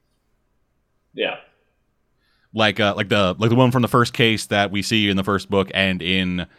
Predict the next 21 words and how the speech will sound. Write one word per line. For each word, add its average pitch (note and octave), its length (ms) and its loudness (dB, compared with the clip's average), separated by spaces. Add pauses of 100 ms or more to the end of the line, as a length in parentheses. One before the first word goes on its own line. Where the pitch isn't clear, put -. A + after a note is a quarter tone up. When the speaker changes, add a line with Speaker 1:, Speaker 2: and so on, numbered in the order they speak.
(480)
Speaker 2:
I G2+ 60 -12
believe, C3 220 2
A B2+ 60 4
Silent A#2 360 -2
Hell G2 320 0
with F2 140 -4
Alma G2 240 -2
Mare. E2 400 -4 (1900)
She B2+ 380 2
is F#2+ 200 -2
definitely A#2 360 4
Speaker 1:
No, C#3 80 8
Speaker 2:
in F#2+ 80 4
that - 60 4
Speaker 1:
no, C3+ 80 8
Speaker 2:
same G#2+ 200 2
kind - 80 -2
Speaker 1:
no, C3 160 6
Speaker 2:
of A#2 140 4
camp. - 20 -10
Speaker 1:
Si-, - 200 0